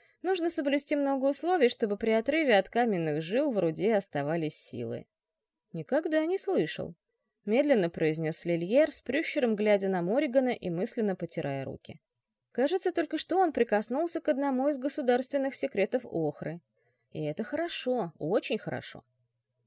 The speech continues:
"Рано радуешься, мы все равно хотели предложить его Малахиту", обломал Сталь.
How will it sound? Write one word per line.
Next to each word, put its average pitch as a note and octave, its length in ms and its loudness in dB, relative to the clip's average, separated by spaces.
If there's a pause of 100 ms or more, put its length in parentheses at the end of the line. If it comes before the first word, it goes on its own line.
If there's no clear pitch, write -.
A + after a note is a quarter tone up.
(320)
"Рано G4+ 280 6
радуешься, C4 460 6
мы C4 120 2
все C4+ 160 4
равно C4+ 260 4
хотели C#4 360 4
предложить E3+ 560 2
его D#3 140 0
Малахиту", D#3 640 -2 (280)
обломал E3 440 0
Сталь. D3 340 -6